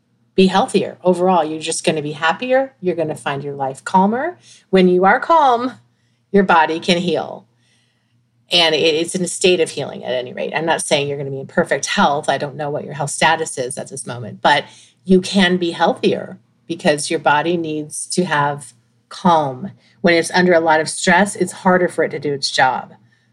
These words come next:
So stress can equal health. And, um, being in the moment, even if the moment feels rocky, again, being, practicing being in the moment right at the first few times you do it,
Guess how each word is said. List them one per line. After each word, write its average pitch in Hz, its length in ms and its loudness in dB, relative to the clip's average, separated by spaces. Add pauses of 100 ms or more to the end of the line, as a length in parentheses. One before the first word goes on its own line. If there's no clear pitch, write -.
So 151 360 0
stress - 640 0 (600)
can 160 220 0
equal 143 300 -4
health. 135 520 -4
And, 147 280 -6
um, 143 220 -6
being 185 280 6
in 196 80 6
the 185 80 4
moment, 185 640 2
even 202 220 4
if 233 120 -2
the 277 100 2
moment 233 420 0
feels 196 540 2 (300)
rocky, 190 400 2
again, 165 380 0
being, 262 320 0
practicing 320 560 2
being 254 180 2
in 247 60 0
the 233 80 2
moment 208 320 4
right 185 200 2
at 185 120 2
the 190 80 -2
first 214 260 0
few 220 140 -6
times 202 280 2
you 196 80 -2
do 240 160 2
it, 175 200 2